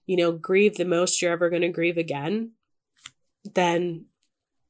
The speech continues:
nothing could ever be that bad. So if you look at it that way,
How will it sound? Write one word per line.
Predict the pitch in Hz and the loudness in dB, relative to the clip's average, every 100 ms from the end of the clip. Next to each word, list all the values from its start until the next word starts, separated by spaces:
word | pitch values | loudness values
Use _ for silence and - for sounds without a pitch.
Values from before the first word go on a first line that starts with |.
| - | -8
nothing | 196 170 - 196 | -4 -2 0 -2
could | 185 196 | -2 -4
ever | 196 190 | -2 2
be | 196 | 2
that | 185 180 | 2 -2
bad. | 190 262 - - | -4 -4 -4 0
So | - 180 | 0 0
if | 170 | 0
you | 190 | 0
look | 208 226 | 2 0
at | 233 | 0
it | 208 180 | -2 -2
that | 160 240 | -4 -2
way, | 311 311 311 | -4 -6 -8